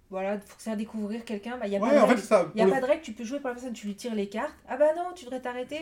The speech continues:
Speaker 1: et hop, elle fait sa collection. En fait, tu peux jouer pour la personne, pour lui faire découvrir un peu avec des jolies cartes.
Speaker 2: Ouais, mais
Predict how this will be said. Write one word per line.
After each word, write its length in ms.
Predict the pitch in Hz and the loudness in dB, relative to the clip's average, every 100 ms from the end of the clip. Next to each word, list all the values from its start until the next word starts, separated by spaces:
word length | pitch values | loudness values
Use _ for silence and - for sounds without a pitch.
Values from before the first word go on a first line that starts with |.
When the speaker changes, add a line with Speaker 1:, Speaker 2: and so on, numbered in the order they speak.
| - 202 | -8 -8
Speaker 1:
et 60 | |
hop, 260 | 226 320 - | -2 -2 -4
elle 60 | 214 | -10
fait 100 | 226 | -10
sa 160 | 233 220 | -8 -6
collection. 400 | 214 202 254 262 | -6 -8 -10 -10
En 40 | |
fait, 140 | 214 | -10
tu 100 | 202 _ | -12 _
peux 180 | 220 | -10
jouer 220 | 190 202 233 | -8 -10 -8
pour 160 | 226 | -8
la 100 | 202 | -8
personne, 340 | 196 202 233 240 | -8 -8 -8 -8
pour 100 | 226 | -8
lui 40 | |
faire 140 | 214 202 | -6 -6
découvrir 360 | 214 226 226 | -6 -8 -6
un 80 | 202 | -6
peu 140 | 240 262 | -6 -6
avec 180 | 202 | -4
des 120 | 190 196 | -6 -4
jolies 240 | 233 220 | -6 -8
cartes. 300 | - - _ 131 | -12 -18 _ -20
Speaker 2:
Ouais, 100 | 113 110 120 120 113 | -14 -12 -10 -12 -14
mais 180 | 107 | -14